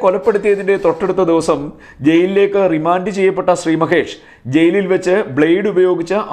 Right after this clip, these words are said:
ആത്മഹത്യയ്ക്ക് ശ്രമിച്ചിരുന്നു. ഇതിനുശേഷം തിരുവനന്തപുരം സെൻട്രൽ ജയിലിലേക്ക് ഇയാളെ കൊണ്ടുപോകുകയായിരുന്നു. വെള്ളിയാഴ്ച രാവിലെയാണ് ആലപ്പുഴയിലെ കോടതിയിൽ ശ്രീ മഹേഷിനെ കൊണ്ടുവന്നത്.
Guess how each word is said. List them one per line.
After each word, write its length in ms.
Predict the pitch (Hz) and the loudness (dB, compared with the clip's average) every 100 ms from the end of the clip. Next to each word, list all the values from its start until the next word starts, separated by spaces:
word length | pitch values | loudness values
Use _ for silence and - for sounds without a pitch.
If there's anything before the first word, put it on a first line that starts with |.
| 156 | -6
ആത്മഹത്യയ്ക്ക് 600 | 151 170 165 160 131 110 - | -4 -2 -2 -2 -4 -4 -6
ശ്രമിച്ചിരുന്നു. 520 | - 92 - 101 135 - - 135 | -10 -10 -10 -8 -6 -8 -8 -2
ഇതിനുശേഷം 520 | 135 160 165 151 165 175 170 | -2 0 0 -2 -4 -4 0
തിരുവനന്തപുരം 580 | 156 170 170 170 170 160 | 0 0 0 0 -2 -2
സെൻട്രൽ 260 | 156 156 185 | -2 -2 0
ജയിലിലേക്ക് 420 | 180 170 165 165 165 160 | 0 0 0 2 2 2
ഇയാളെ 240 | 147 143 135 | -2 -2 -4
കൊണ്ടുപോകുകയായിരുന്നു. 920 | 127 123 117 104 101 98 98 104 156 - - - | -4 -4 -4 -6 -8 -6 -6 -4 -6 -8 -6 2
വെള്ളിയാഴ്ച 400 | 190 220 247 247 269 | 2 2 0 0 -2
രാവിലെയാണ് 460 | 247 226 226 196 196 196 160 | 0 0 0 0 0 -2 0
ആലപ്പുഴയിലെ 500 | 160 170 175 180 180 180 160 | 0 0 -2 -2 0 -2 0
കോടതിയിൽ 420 | 156 156 160 123 - - | 2 2 0 -2 -6 -8
ശ്രീ 120 | 151 143 | -6 -4
മഹേഷിനെ 380 | 151 175 - 107 - | -2 -2 -4 -8 -6
കൊണ്ടുവന്നത്. 480 | 104 101 104 113 | -4 -2 -2 -2